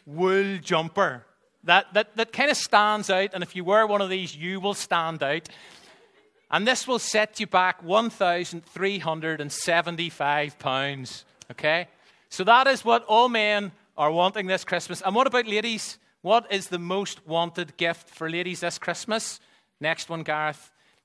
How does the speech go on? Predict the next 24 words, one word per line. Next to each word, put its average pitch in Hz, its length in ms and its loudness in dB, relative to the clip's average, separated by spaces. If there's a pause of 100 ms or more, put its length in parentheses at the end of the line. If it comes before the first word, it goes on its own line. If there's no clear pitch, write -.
It 160 120 -4
is 165 140 -4
the 170 100 -6
Pendleton 220 680 -2
Somerby 180 600 -2
electric 151 560 -4
bike, 131 360 -4 (480)
okay? 151 440 -8 (920)
There 127 140 -4
you 156 140 -2
are. 190 260 2
So 170 220 -6
if - 100 -8
you 180 80 -2
haven't 226 400 2
a 202 40 -2
clue 202 280 -2
what 180 160 -6
to 165 60 -6
buy 165 260 0
one 156 160 -6
another 147 240 -2
for - 140 -14
Christmas, - 580 -10